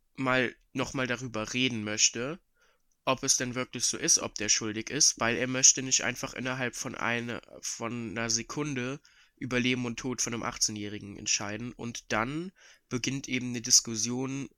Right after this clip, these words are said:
wo die Gemüter teilweise auch sehr hitzig werden. Und es ist unfassbar gut geschauspielert, es ist unfassbar gut geschrieben, es ist sehr grandios. Also, die Zwölf Geschworenen muss man sich wirklich mal angeschaut haben. Es ist, oh,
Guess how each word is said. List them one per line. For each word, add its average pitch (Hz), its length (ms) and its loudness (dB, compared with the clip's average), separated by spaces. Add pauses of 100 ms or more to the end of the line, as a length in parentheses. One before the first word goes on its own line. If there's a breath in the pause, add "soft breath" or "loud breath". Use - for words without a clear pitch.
(300)
wo 120 200 -6
die 117 180 -4
Gemüter 131 480 -2
teilweise 113 480 -4
auch - 100 -2
sehr 117 220 4
hitzig - 440 4
werden. 101 280 -4
Und - 160 -10
es 113 100 2
ist - 220 6 (460 loud breath)
unfassbar 156 640 4
gut 123 220 -6
geschauspielert, 104 840 2
es - 140 6
ist - 220 8
unfassbar 156 600 2
gut 127 240 -8
geschrieben, 123 520 4
es - 120 2
ist - 180 8
sehr 135 540 2
grandios. 113 680 -2
Also, 113 340 -6 (440 soft breath)
die 123 80 -12
Zwölf - 280 0
Geschworenen 123 480 0 (440)
muss 147 600 2
man 127 200 0
sich 117 200 -2
wirklich - 300 -4
mal 110 120 -2
angeschaut 110 520 -2
haben. 113 280 -4
Es 110 160 -4
ist, - 300 0 (840)
oh, 117 120 0